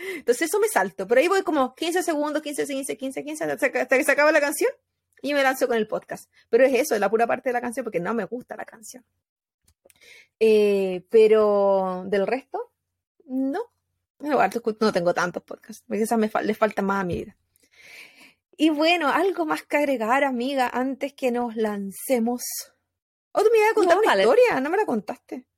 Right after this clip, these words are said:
Speaker 2: Ah, pero te la puedo contar al final.
Speaker 1: <laughs> Ya. Si quiere escuchar la
Speaker 2: Con-
Speaker 1: historia de la Javi y su desnudez en público, espere <laughs> al final del episodio.
Speaker 2: ¿Sabes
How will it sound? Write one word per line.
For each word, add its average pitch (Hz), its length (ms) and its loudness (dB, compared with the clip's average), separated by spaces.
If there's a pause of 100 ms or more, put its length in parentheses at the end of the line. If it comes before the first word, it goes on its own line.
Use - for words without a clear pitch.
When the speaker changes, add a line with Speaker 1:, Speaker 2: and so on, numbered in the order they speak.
(560)
Speaker 2:
Ah, - 220 -4
pero 285 140 2
te 294 80 2
la 285 100 -2
puedo 285 140 -2
contar 285 240 -2
al - 40 -6
final. - 480 -4 (340)
Speaker 1:
<laughs> - 520 0
Ya. 190 160 2 (840)
Si 214 120 -8
quiere 240 160 4
escuchar 247 300 2
la 240 100 2
Speaker 2:
Con- 254 100 4
Speaker 1:
historia 240 220 4
de 233 60 2
la 214 120 2
Javi 240 300 0
y 262 160 2
su 262 120 0
desnudez 240 560 2
en 214 120 -4
público, 285 640 2
espere 220 540 0 (300)
<laughs> - 320 2
al 262 160 2
final 220 480 0
del 185 140 2
episodio. 190 640 0
Speaker 2:
¿Sabes 349 1080 -6